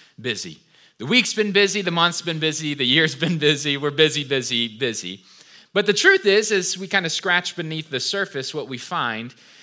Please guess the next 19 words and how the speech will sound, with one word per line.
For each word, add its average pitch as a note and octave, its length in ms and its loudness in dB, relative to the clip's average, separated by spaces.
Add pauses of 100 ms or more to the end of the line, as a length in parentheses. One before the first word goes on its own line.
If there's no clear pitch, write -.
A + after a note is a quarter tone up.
(160)
is C#3 220 -6
that D#3+ 380 2
what E3+ 100 -2
we F#3+ 120 0
really A#3+ 280 2
are C3 220 4
is B2 180 -4
distracted. D#2+ 800 -10 (1300)
We're, D#3+ 200 -8
we're F3 100 -4
distracted. G3 480 -2
We're F3+ 80 -4
not A3 140 -2
focused F#3+ 480 -4
on C#3 100 -4
things D3+ 300 -8
that C3 180 0 (340)
actually E3 680 4
matter. A#2+ 440 2